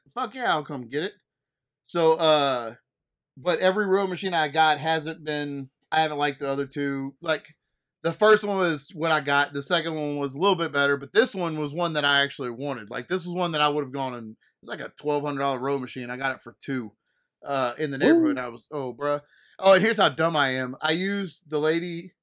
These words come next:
Speaker 1: in my neighborhood. Was like, "Yeah, come get it." And I said, "Okay, I'll pay you, uh, with the Zelle app." Because I'm a fucking idiot.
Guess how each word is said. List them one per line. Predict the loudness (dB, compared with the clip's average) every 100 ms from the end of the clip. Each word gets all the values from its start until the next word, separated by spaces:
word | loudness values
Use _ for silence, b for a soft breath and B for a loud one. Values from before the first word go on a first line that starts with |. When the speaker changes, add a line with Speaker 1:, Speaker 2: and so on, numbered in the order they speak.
| -10
Speaker 1:
in | -4
my | 0
neighborhood. | 0 0 -2 -4 -8 _ _ _ _ _ _ _ _ _ _ _ _ _ _ _ _ _ _ _ -14
Was | -6
like, | 0
"Yeah, | 0 0
come | -2
get | 0 -2
it." | -2
And | -4
I | -6
said, | -4 -4
"Okay, | 0
I'll | 0 0
pay | -2 -4
you, | -4 -4 -6 -8 _ _ _ _ _ _ _ _ _ 0
uh, | 2 4 2 -4 _ _ _ -6
with | -4 -4 -2
the | -4
Zelle | -2 0 2 2 0
app." | -6 -6 _ _ -20 b b _ -18
Because | -6 0
I'm | 2 2
a | -2
fucking | -4 -4 -2 -4
idiot. | -2 -2 -4